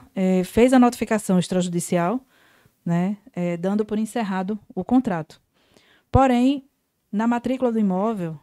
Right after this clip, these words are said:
né, f-, o, a promessa estava registrada e também o corretor, né, pra poder garantir o recebimento da sua comissão,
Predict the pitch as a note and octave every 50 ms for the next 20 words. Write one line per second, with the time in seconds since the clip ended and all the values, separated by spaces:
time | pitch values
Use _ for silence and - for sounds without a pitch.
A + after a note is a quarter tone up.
0 | _ - E3+ E3 E3+ F3 F#3 F3 - - - - _ - F#3 F#3 F#3+ G#3 A#3 B3+
1 | B3+ - - - F#3+ - G#3 G3+ G3+ G3+ G3+ - - - F#3+ F#3 G3 G3 G#3 G#3
2 | G#3+ G#3 - - F3 F3 F3+ F3 F#3+ B3+ - _ _ _ _ _ _ _ _ -
3 | D#4+ E4+ E4+ F4 E4+ D#4+ A#3+ G3 G3 G#3 A3+ C4+ C#4+ - - _ _ _ _ _
4 | - B3 D4+ E4+ - - D4 C4 G#3+ A#3+ A3 A3+ - F3 E3+ F3+ G#3 - _ _
5 | _ _ _ _ D#3+ E3+ F3 - G3+ G#3 G#3+ A#3 A3 G3 G3 F#3+ F#3 G#3 A3+ B3+
6 | C#4 C#4 B3+ C4+ G3+ G#3 G3+ G#3+ G#3 - G#3+ G#3 G3 G3+ F3+ F3+ - E3 F3 -
7 | - F#3 F3 - G3 G3+ A3 G#3+ - - G3+ A3 B3+